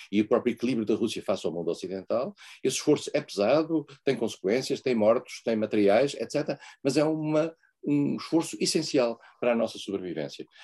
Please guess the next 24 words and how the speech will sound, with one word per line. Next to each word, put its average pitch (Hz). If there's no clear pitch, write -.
E, 135
e 160
este, -
apesar 170
de -
tudo, 113
este, 127
esta -
linguagem 110
parece 143
ter 151
um 143
certo 143
acolhimento 139
nacionalista 135
junto 123
da 104
população 120
russa, 156
nomeadamente 139
até 117
nos 113
meios 107
religiosos, 95